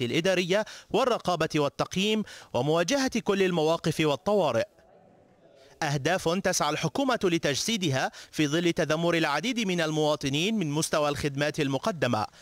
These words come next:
خاصة في مجالات التعليم والصحة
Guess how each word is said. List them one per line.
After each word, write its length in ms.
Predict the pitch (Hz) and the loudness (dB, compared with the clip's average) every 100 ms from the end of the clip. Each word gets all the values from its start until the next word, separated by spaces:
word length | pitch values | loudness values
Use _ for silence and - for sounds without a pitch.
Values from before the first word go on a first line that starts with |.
| - | -12
خاصة 600 | - 151 131 135 123 165 226 | -4 -2 0 0 0 0 0
في 160 | 165 | 0
مجالات 540 | 143 127 135 135 143 131 | 0 2 0 0 -2 -4
التعليم 580 | - 123 117 143 135 | -2 -2 0 0 0
والصحة 600 | 123 120 208 208 190 185 | 0 0 -2 0 0 -2